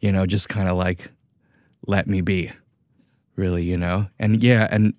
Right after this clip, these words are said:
and anyone should be so lucky to have true friendship that way, you know? 'Cause I think he understood that at the core of myself that there's no way, like, I hated him or anything like that. I was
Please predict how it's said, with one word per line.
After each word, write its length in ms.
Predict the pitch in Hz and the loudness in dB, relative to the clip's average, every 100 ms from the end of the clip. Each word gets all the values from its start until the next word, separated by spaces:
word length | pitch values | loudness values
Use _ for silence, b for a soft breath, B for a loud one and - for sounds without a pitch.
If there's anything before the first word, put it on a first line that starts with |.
| - | -2
and 220 | 101 95 _ | 0 -2 _
anyone 380 | 107 110 104 104 | 0 2 4 2
should 160 | - 98 | 0 -2
be 80 | 101 | -2
so 180 | - 95 | 0 0
lucky 280 | 101 92 | 0 0
to 80 | 95 | 0
have 320 | 95 92 87 | 2 0 -2
true 160 | - 95 | -4 -4
friendship 420 | 87 95 95 92 | -2 -4 -2 -6
that 200 | - 90 - | -6 -6 -6
way, 120 | 87 | -6
you 120 | 82 | -4
know? 260 | 82 90 90 b b b b - | -4 -4 -6 b b b b -4
'Cause 160 | 101 | -2
I 120 | 104 | 0
think 200 | 101 104 95 | 2 0 2
he 140 | 107 | 2
understood 500 | 101 95 - 107 95 | 2 0 -2 -2 0
that 140 | 98 - B B B B | -2 -4 B B B B
at 160 | 104 92 | -4 -2
the 80 | |
core 360 | 95 - 110 107 | -4 2 2 4
of 80 | 95 | 2
myself 520 | 98 92 - 95 87 | 0 -2 -2 -4 -2
that 160 | 95 82 | -4 -4
there's 240 | 95 98 92 | -4 -2 -2
no 140 | 98 | 0
way, 220 | 95 95 | 0 0
like, 240 | 90 87 87 | 0 -2 -2
I 180 | 85 - b b b b | -2 -4 b b b b
hated 460 | - - 101 95 90 | -6 -4 -2 0 0
him 300 | 95 92 90 | -2 0 0
or 120 | 87 | -2
anything 460 | 87 90 87 87 85 | -2 -4 -4 -4 -4
like 180 | 87 | -6
that. 220 | 87 87 85 | -4 -4 -4
I 80 | |
was 300 | 87 82 82 | -6 -6 -10